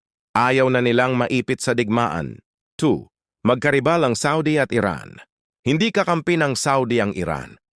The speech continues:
Magkaibang sekta ng Islam ang pinanghahawakan nila. Saudi, Sunni, Iran, Shia.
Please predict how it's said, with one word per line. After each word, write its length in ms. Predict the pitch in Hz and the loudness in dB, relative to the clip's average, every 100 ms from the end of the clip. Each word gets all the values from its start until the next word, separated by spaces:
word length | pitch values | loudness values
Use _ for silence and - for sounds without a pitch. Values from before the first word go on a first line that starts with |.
| _ - | _ -2
Magkaibang 560 | 131 135 180 170 160 | -2 0 0 2 0
sekta 400 | 127 165 - 147 | 0 -2 -2 -2
ng 160 | 135 127 | -2 -2
Islam 480 | 104 120 127 113 104 | -4 -2 0 0 -2
ang 60 | |
pinanghahawakan 880 | - 117 107 107 107 104 104 98 95 | -2 -2 0 0 0 2 2 0 -2
nila. 320 | 82 71 58 - _ _ - | -4 -4 -8 -14 _ _ -6
Saudi, 480 | - 113 107 110 110 | 2 2 4 0 -4
Sunni, 560 | - - 160 135 127 127 _ _ _ _ - | -6 -2 0 0 -2 -4 _ _ _ _ 0
Iran, 480 | 87 110 107 107 | 2 4 2 0
Shia. 480 | 101 - 117 65 60 | -2 -2 -2 -4 -8